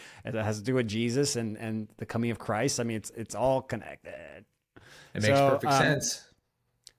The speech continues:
Speaker 1: to me, The Matrix was a documentary. I don't know how it was to you, but to me, like, looking back now, I'm
Speaker 2: Hundred percent.
Speaker 1: like, "Wow."
Speaker 2: That movie has red pilled me no less than three times in my life.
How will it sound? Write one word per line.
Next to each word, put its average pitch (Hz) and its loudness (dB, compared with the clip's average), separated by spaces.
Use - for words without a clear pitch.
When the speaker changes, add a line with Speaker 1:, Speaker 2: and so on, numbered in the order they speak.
Speaker 1:
to 160 -2
me, 190 6
The 175 4
Matrix 165 0
was 127 -6
a 117 -8
documentary. 107 -6
I 110 -6
don't 120 0
know 113 2
how 110 4
it 110 2
was 110 0
to 113 -4
you, 110 0
but 101 -6
to - -6
me, 113 -2
like, 107 -6
looking 123 2
back - 2
now, - 4
I'm 123 2
Speaker 2:
Hundred - -
percent. 117 2
Speaker 1:
like, 104 -8
"Wow." 101 0
Speaker 2:
That 135 2
movie 180 4
has 139 -2
red 123 0
pilled 131 0
me 123 -4
no 113 0
less 113 0
than 113 -4
three 110 -2
times 101 -2
in 98 -6
my 90 -2
life. - -8